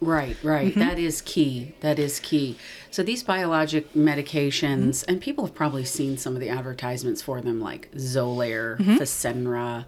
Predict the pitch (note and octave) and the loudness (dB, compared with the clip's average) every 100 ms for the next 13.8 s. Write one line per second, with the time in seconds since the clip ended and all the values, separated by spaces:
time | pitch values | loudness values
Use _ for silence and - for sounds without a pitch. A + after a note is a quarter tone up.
0 | - F#3+ A3 - D3+ G#3 G#3+ G3 D#3 G3+ | -4 0 0 -2 -2 0 2 2 2 2
1 | F#3+ F#3 D#3 B2 - - - - - B2+ | 2 2 2 0 -2 -6 -8 -10 -6 -4
2 | C3 - A3+ E4+ _ _ - - - _ | -4 0 0 0 _ _ -20 -20 -20 _
3 | - - C#3+ C3 C3+ D3 C#3 D3 C#3 C#3 | -12 -2 0 0 0 0 2 2 2 4
4 | D3+ C#3 C3+ C#3 C#3 B2 A2+ - - - | 2 2 0 0 0 -2 -4 -6 -12 -12
5 | - A3 C4+ C4 G3+ C4 D#4 D4 - - | -6 -2 0 2 2 2 2 0 0 0
6 | A3+ D#4 C4 A#3 A3 A3+ G#3+ G#3+ F4 F#3+ | 2 2 2 4 6 6 4 2 2 0
7 | - - - E3 D#3 A#2 A#2+ A2+ F#3+ F#3+ | -4 -14 -6 -2 -2 -2 -4 0 2 4
8 | C4 - - - _ - - D#3+ G3+ B3 | 2 0 -12 -20 _ -14 -6 -2 -2 -4
9 | - - - - - - - G3 A#3 A3 | -6 -8 -14 -20 -20 -20 -8 -2 0 0
10 | C#3+ C#3+ C#3 C#3 B2 B2+ A2 - - G2 | -2 0 2 2 0 -2 -4 -6 -8 0
11 | - - D3 - - D3+ D3+ C#3+ C3 C3+ | 2 2 -2 -6 -6 -4 -2 -4 -2 -4
12 | C3 C3+ C3 B2+ C3 C3 D3+ C#3+ B2 B2+ | -4 -4 -4 -4 -6 -2 -2 -2 -4 -6
13 | B2+ A#2 A2+ A#2+ B2 B2 G#2 | -4 -4 -4 -4 -4 -4 -4